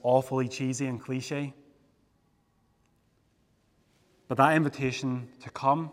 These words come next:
is one of eternal significance and promises everlasting rewards.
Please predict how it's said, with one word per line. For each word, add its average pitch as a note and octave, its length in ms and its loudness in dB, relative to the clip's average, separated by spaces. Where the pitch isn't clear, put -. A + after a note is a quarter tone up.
is A2+ 140 -8
one B2 140 0
of A#2 100 -2
eternal B2+ 320 -2
significance A2+ 800 -6
and A2+ 140 -4
promises A2+ 540 -4
everlasting G#2+ 560 -6
rewards. G#2 640 -14